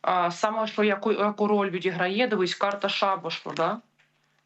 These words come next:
І карта сови. Тобто я, я вважаю, що він, ем, ну, ти знаєш, мені здається, що він все, що міг, він вже позливав.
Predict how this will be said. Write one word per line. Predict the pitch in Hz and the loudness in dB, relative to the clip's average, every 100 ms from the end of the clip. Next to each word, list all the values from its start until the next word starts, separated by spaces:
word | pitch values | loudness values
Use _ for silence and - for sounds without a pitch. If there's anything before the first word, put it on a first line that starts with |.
| - | -8
І | 170 | -2
карта | 202 202 202 | 0 0 -2
сови. | 202 - 196 190 | -4 -2 0 2
Тобто | 170 170 - | 0 -2 0
я, | 214 240 | 0 2
я | 214 240 | 2 2
вважаю, | 240 202 208 208 | 2 2 2 2
що | 202 - 190 | -2 -4 -2
він, | 196 214 220 | 0 0 2
ем, | 196 - 175 175 175 175 170 170 165 170 170 _ _ _ _ _ _ _ _ _ _ - - - | 0 0 0 2 2 2 2 2 0 -2 -6 _ _ _ _ _ _ _ _ _ _ -14 -6 0
ну, | |
ти | 247 | 2
знаєш, | 254 370 - | 4 2 2
мені | 220 269 | 2 2
здається, | 233 247 226 | 4 2 2
що | - | 2
він | 226 247 214 | 2 4 0
все, | - - | -4 0
що | 254 254 | 2 4
міг, | 247 349 220 | 4 2 2
він | 240 | 2
вже | 220 240 | 2 0
позливав. | 240 220 214 208 190 135 | 0 0 2 4 4 2